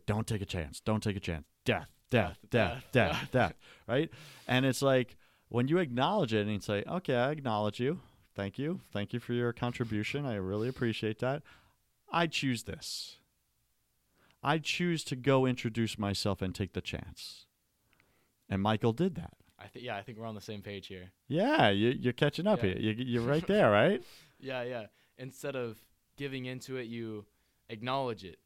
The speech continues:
Speaker 2: And so you kind of break the chain reaction. You kind of stop
Speaker 1: Yes.
Speaker 2: it playing over and over in your head.
Speaker 1: Yes.
Speaker 2: And you acknowledge it and you say, "Okay.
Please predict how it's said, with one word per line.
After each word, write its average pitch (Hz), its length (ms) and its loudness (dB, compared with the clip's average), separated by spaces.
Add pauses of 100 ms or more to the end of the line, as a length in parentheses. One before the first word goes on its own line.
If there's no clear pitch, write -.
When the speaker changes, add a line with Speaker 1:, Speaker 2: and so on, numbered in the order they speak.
(180)
Speaker 2:
And 120 200 -8
so - 100 -8
you 131 180 -6
kind 135 280 -6
of 113 100 -6 (880)
break 127 240 -4
the 120 80 -10
chain 117 340 -6
reaction. 104 540 -6
You 95 80 -10
kind 110 240 -6
of 95 100 -12
stop - 600 -6 (400)
Speaker 1:
Yes. - 460 -14
Speaker 2:
it 120 220 -6
playing 120 320 -6
over 110 280 -4
and 104 100 -6
over 104 240 -6
in 98 60 -8
your 92 160 -10
head. 92 320 -10 (220)
Speaker 1:
Yes. 92 420 -8
Speaker 2:
And 113 120 -8
you 113 120 -4
acknowledge 123 440 -2
it 123 120 -4
and 110 120 -8
you 107 60 -10
say, 101 240 -8
"Okay. 98 300 -10